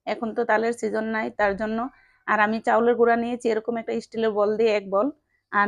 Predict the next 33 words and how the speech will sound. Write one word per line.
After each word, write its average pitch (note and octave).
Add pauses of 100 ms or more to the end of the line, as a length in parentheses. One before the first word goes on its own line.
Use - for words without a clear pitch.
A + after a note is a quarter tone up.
নারকেল G#3+
নিয়েছি A#3+
আস্ত G#3 (140)
বড় G#3
একটা A#3
নারকেল, A3 (100)
এটা G3
আমি G#3
কুড়িয়ে A3+
নিয়েছি। B3+ (520)
আর G#3+
আমি A3+
এই A#3 (180)
তালের A#3
রসটা A#3+
কিভাবে A3+
তৈরি A3+
করব A#3+
দেখাচ্ছি। A3
এটারে A3 (180)
আমি G#3+ (380)
জাল G#3
দিয়ে A#3+
নিব A#3+
একটা A3+
হাঁড়ির G3+
মধ্যে A3+
নিয়ে, A3 (400)
আমি G#3+
দেখাবো G#3+
কিভাবে G#3
জাল G3
দিবেন। A3+